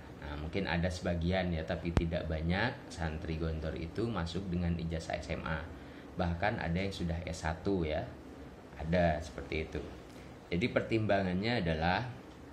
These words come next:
eh, selama kita belajar tidak masalah. Jadi mungkin di luaran sana ada orang yang mengambil misalkan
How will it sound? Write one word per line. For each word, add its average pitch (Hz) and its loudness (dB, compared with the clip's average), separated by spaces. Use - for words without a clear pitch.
eh, 92 2
selama 95 2
kita 87 2
belajar 90 2
tidak 85 2
masalah. 85 2
Jadi 85 2
mungkin 92 2
di 95 0
luaran 90 6
sana 92 2
ada 82 0
orang 98 2
yang 92 0
mengambil 87 2
misalkan 85 2